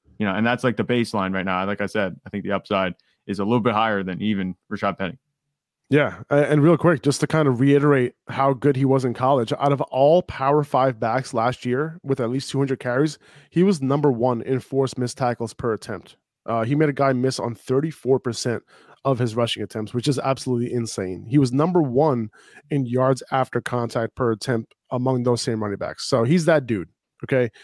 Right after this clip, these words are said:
Speaker 1: Yeah.
Speaker 2: And, you know, remember, Breece Hall is, is part of this conversation here, right? He's part of this sample size. Uh, and it was Kenneth Walker who was number one, uh, among all those running backs, uh,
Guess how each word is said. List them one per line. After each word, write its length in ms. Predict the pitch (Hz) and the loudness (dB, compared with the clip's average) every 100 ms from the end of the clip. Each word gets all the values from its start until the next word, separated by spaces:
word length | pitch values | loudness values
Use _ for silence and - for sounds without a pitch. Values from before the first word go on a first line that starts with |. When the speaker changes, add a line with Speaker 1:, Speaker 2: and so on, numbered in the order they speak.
| - - | -14 -2
Speaker 1:
Yeah. 160 | 208 | 0
Speaker 2:
And, 400 | 143 135 127 120 - _ _ | 2 0 -2 -6 -14 _ _
you 120 | 165 | 2
know, 200 | 147 120 | 2 2
remember, 260 | 120 143 127 | 0 0 0
Breece 240 | 110 135 | 0 0
Hall 220 | 135 131 131 | 2 4 4
is, 160 | 131 | 4
is 260 | 151 143 123 | 4 2 0
part 220 | - 135 | 0 2
of 80 | 131 | 0
this 80 | - | -2
conversation 640 | 127 127 117 139 127 110 | -2 -2 0 0 0 -2
here, 140 | 110 113 | -4 -2
right? 140 | 127 | 0
He's 160 | 135 - | 0 -2
part 280 | - 143 135 | 0 0 2
of 200 | 123 - - - | -2 -6 -20 -10
this 200 | 127 135 | -2 0
sample 280 | - 131 131 | 0 -2 -2
size. 400 | 120 110 101 101 - | -4 -2 -2 -6 -4
Uh, 280 | 127 120 123 | -2 0 -2
and 160 | 123 120 | -4 -2
it 100 | 127 | 0
was 320 | 127 123 - _ - | 0 -2 -6 _ -2
Kenneth 240 | 151 113 | 0 2
Walker 400 | 147 165 123 104 - _ | 2 2 2 0 -4 _
who 100 | - | 0
was 180 | 135 127 | 4 4
number 240 | 123 120 113 | 4 2 2
one, 340 | 107 104 101 - _ _ - | 2 2 -2 -12 _ _ -2
uh, 360 | 117 110 110 98 | 2 4 2 2
among 240 | 117 113 | 0 0
all 160 | 104 117 | 2 2
those 200 | 113 110 | 2 0
running 180 | 110 107 | -2 -2
backs, 340 | 107 104 - - - | -2 -4 -6 -18 -8
uh, 160 | 117 | -4